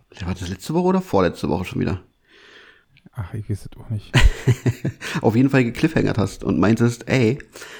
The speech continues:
Speaker 1: lass mal eine, eine Red- und Green-Flag-Liste bezüglich, ähm, Datings erstellen.
Speaker 2: Ja, ja, ja, ja, ja.
Speaker 1: Ich hoffe, du bist vorbereitet,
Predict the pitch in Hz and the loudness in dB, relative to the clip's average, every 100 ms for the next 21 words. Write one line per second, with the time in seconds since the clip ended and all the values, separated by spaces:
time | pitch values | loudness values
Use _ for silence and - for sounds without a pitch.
0 | - - 127 - 120 120 120 117 113 113 | -18 -4 -2 2 4 6 6 6 6 4
1 | 110 110 107 107 123 - 120 117 117 135 | 2 2 2 4 2 2 0 2 4 4
2 | 151 143 - - 95 95 - 104 - 101 | 2 -2 -10 -6 -2 -2 -4 -12 -2 -2
3 | 95 - 95 98 107 - _ - 101 - | -2 -4 -2 -2 -4 -14 _ -10 -10 -8
4 | - 110 107 107 - - - _ 104 101 | -4 0 0 -2 -14 -20 -20 _ -4 0
5 | 104 104 104 104 104 107 107 _ _ 123 | 0 2 2 2 2 0 -6 _ _ -2
6 | 180 104 - - - 87 92 95 _ _ | 0 -2 -2 -6 -2 -2 -2 -8 _ _
7 | - _ _ _ _ _ 123 123 - 131 | -20 _ _ _ _ _ 0 0 -2 -4
8 | - 135 - 135 123 131 - _ - _ | -2 -4 -2 -2 -4 -6 -8 _ -20 _
9 | 120 120 113 107 - 147 147 104 98 - | -2 0 0 0 2 2 2 2 -2 -8